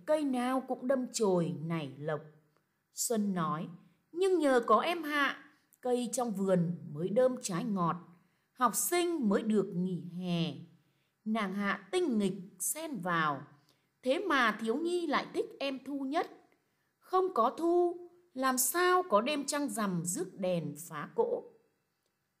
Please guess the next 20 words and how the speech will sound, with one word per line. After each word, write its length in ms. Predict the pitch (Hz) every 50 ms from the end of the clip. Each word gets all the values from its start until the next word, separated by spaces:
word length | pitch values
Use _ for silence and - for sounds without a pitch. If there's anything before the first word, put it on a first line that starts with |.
| _ -
Đoạn 280 | 196 214 202 - -
hai, 560 | 208 220 262 262 269 269 262 269 269 262 262 262 - _ _ _ _ _ _ _ _ _ _ _
giọng 320 | _ - 202 220 254 233 - - 202
buồn 340 | 214 214 208 190 190 185 185
buồn, 540 | 190 190 185 175 170 151 - - - - - - _ _ _
Đông 400 | 220 269 294 285 294 285 240 196
nói, 340 | 180 170 156 151 165 - - 175 - - _ _ _ _ _ _ _ _
"Chỉ 320 | - - 254 247 202 180 -
có 200 | 185 175 175 170
em 360 | 202 302 320 330 330 330 320 294 - -
là 320 | 180 185 196 190 175 170 175
chẳng 300 | - 220 185 170 147 135 - -
ai 220 | - 262 277 269 262
yêu." 400 | 262 277 277 277 277 277 277 277 - - _ _ _ _ _ _ _ _ _ _ _ _ _
Thu 180 | - 240 226
đặt 180 | 202 196 175 165 175 175 -
tay 300 | 202 208 214 214 214 208
lên 280 | 202 202 208 208 202
vai 200 | 214 214 208 214
Đông 360 | 208 202 220 226 226 226 220